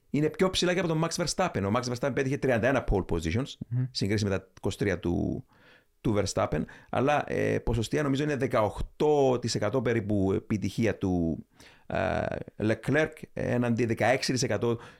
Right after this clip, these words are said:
Speaker 1: του Verstappen. Άρα είναι ένας πολύ ταχύς πιλότος ο Leclerc. Νομίζω είναι, τολμώ να πω έτσι, πιο μεθοδικός για να γράψει χρόνους το Σάββατο από ότι ο Verstappen.
Speaker 2: Μμμ.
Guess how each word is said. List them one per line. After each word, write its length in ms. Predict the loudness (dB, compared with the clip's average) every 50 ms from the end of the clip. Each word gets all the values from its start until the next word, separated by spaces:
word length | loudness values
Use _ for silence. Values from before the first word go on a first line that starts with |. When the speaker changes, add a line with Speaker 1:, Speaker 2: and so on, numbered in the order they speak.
| _ _
Speaker 1:
του 240 | 0 2 2 4 4 2
Verstappen. 560 | 2 0 0 0 2 2 2 2 2 0 0
Άρα 240 | 2 2 0 0 -2 -6 -12 -20 -14 -6
είναι 200 | 0 2 2 2
ένας 340 | 2 2 0 -2 -2 -6 _ _ _ _ _ _ _ _ _ _ _ -16 _ 0
πολύ 220 | 2 4 4 4
ταχύς 300 | 4 4 2 2 0 0
πιλότος 720 | 2 2 4 4 6 4 4 4 2 0 0 0 -4 -8 -10 -16 -20 -20 -20 -20 _ _ -2
ο 500 | 0 2 4 4 4 4 4 4 4 4
Leclerc. 420 | 4 4 2 2 0 0 0 0 0 -2 -2 -2
Νομίζω 480 | 0 2 2 4 4 4 2 2 2 2
είναι, 240 | 0 0 -2 -6 _ _ _ _ _ _ _ _ _ _ _ _ _ _ _ _ _ _ _ _ _ _ _ _ _ _ _ _ _ _
τολμώ 540 | 0 2 4 4 4 6 6 4 4 4 4
να 180 | 2 0 0
πω 300 | -4 -4 0 2 2 2
έτσι, 400 | 2 0 0 -2 -2 -4 -4 -8 -14 -20 -20 _ -6
πιο 240 | 0 2 2 4 4
μεθοδικός 920 | 4 2 0 0 0 0 0 0 -2 -2 0 2 4 4 4 2 0 -4 -10 -14 -20 -20 -20 -16 -8 -2
για 180 | 0 0 2
να 100 | 2 2
γράψει 340 | 2 2 2 0 0 -2 -2
χρόνους 320 | -2 0 0 0 0 0
το 100 | -2 -2
Σάββατο 400 | 0 2 4 4 4 4 4 2
από 120 | 2 2 2
ότι 80 | 2
ο 80 | 2 2
Verstappen. 580 | 2 0 0 0 0 0 0 2 0 0 0 0 -2
Speaker 2:
Μμμ. 260 | -2 -4 -2 -2 -4